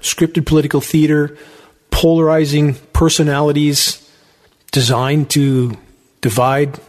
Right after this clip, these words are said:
distract, and polarize populations.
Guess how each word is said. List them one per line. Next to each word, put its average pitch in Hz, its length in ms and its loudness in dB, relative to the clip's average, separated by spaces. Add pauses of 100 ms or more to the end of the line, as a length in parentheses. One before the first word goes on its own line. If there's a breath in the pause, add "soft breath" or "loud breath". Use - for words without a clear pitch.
(600)
distract, - 680 -2 (1000 soft breath)
and 117 280 0 (480)
polarize 135 540 0
populations. 127 1000 -2